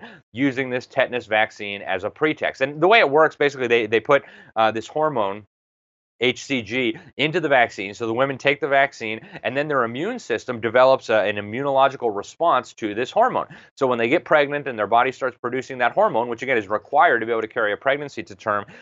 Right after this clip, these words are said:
uh, the immune system goes and attacks those hormones that makes it impossible for a woman to carry her pregnancy to term and results in her becoming sterile for life. Okay, this is the World Health Organization. Now, uh, what happens is, of course, is the baby, uh, eventually dies because the woman's body can no longer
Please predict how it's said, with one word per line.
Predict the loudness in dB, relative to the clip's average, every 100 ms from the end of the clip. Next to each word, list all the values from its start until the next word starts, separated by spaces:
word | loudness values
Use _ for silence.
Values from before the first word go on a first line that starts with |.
| -20 2
uh, | 2
the | 4
immune | -2 -4 -4
system | -4 -6 -2
goes | -2 -2
and | -6
attacks | -10 -4 -2 -2 -2
those | 0 0 0
hormones | -2 0 -2 -4 -10 -20 _ -2
that | 2
makes | 2 0 -4
it |
impossible | -6 -4 4 4 4 -4 -6 -2
for | -2
a |
woman | 0 -2 -2
to | -8
carry | -2 2 2 2
her | -2
pregnancy | 0 0 -2 -10 -10
to |
term | -2 2 2 0 -12 2
and | 2 4
results | 2 4 2 2
in | -4
her | -2 -2
becoming | -2 -2 -2 -4 -10
sterile | -6 0 2 4 2 0 -6 _ -2
for | 0
life. | 2 0 -4 _ _ -2
Okay, | -2 -2
this | -8
is | -6
the | -2
World | 2 2
Health | 4 2 2
Organization. | -4 -4 -2 -2 -2 -14 -20 _ _
Now, | 2 4 4
uh, | 4 2
what | 2
happens | 2 0
is, | -10
of | -8
course, | -8 -8
is |
the | -10
baby, | -4 -4 -2 -4 -2
uh, | -2 -2
eventually | -6 -10 -10 -12
dies | 0 2 4 0
because | -6 -10 -8
the | -8
woman's | -8 -10 -12
body | -4 -2 -2
can | -6 -8
no | -6
longer | -2 -4 -2 -4